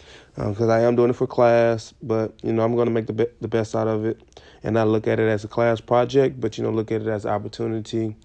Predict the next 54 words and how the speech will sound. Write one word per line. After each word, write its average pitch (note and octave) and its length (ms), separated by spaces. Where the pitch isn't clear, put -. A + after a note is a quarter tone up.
to - 160
help G#2+ 240
those, A2 640
you A2 100
know, G#2 120
coming G#2+ 300
into G#2 160
college G#2+ 380
that G#2+ 100
may G#2+ 180
need G#2+ 240
it, G#2+ 240
whether A2 220
you G#2 100
be G#2 320
first A2+ 260
time A2 220
s-, G#2 160
gen-, A2+ 280
first A#2+ 300
generation A2+ 460
college A2+ 340
student, A2+ 640
um, G#2 320
you G#2 60
haven't A2 260
been A2 180
to G#2+ 60
college A2+ 340
in A2 80
a G#2+ 60
while, A#2 600
you B2 80
know, A2 340
whatever C3+ 220
your C3+ 140
situation A#2 520
may A2+ 120
be. A2+ 180
I A2 40
know A2+ 80
everybody's A2 360
situation G#2 500
is F#2+ 100
different. A2+ 380
So, - 100
you A2+ 80
know, A2+ 80
I A#2+ 40
just A#2 100
wanna B2 140
give A2+ 200
some A2+ 140
insight G#2+ 540